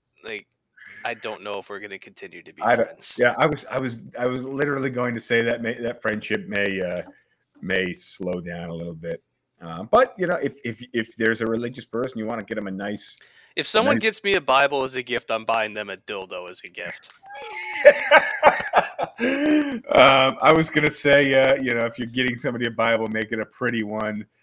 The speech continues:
Speaker 2: maybe a hardcover one. I guess the same goes for a dildo. If you're getting somebody a dildo, <laughs> get 'em, get
Speaker 1: A
Speaker 2: 'em early.
Speaker 1: hardcover?
Speaker 2: <laughs> Uh,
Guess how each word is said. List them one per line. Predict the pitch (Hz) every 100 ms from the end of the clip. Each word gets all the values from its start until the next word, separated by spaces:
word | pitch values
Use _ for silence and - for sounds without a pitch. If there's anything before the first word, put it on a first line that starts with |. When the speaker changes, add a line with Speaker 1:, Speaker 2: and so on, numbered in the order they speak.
| _ 104
Speaker 2:
maybe | 107 101
a |
hardcover | - 110 107 110 107 101 98
one. | 98 98 95 - _ _ -
I | 98
guess | 117 113
the | 120
same | - 110 107
goes | 107 104
for | - 98
a |
dildo. | 95 104 104 95 95
If | 104
you're | 101
getting | 101 98
somebody | 110 101 98
a |
dildo, | 104 110 107 101
<laughs> |
get | - - -
'em, | - _ _ - -
get | 160 123
Speaker 1:
A |
Speaker 2:
'em | 131
early. | 131 147 143
Speaker 1:
hardcover? | 170 180 - - _ - - - _ -
Speaker 2:
<laughs> | 254 - - 220 - - 185 - 185 - 160 - 233 254 247 208 -
Uh, | 127 131 135